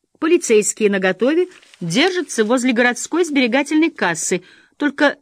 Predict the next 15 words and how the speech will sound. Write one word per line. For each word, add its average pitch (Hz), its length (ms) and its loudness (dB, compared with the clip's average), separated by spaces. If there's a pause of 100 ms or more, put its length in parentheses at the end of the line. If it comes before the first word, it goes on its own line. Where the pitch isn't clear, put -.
(180)
две 226 400 2
дежурных 185 600 -2
машины, 131 560 -8 (420)
домашние 165 500 -2
хозяйки, 185 500 -2
сделавшие 160 540 -4
закупки. 135 680 -12 (760)
Подростки, 233 580 -2
ведущие 202 480 -4
сбоку 180 300 -6
свои 175 280 -2
велосипеды. 160 800 -6 (800)
Продавец 208 500 0
лотерейных 208 500 0
билетов 202 460 -2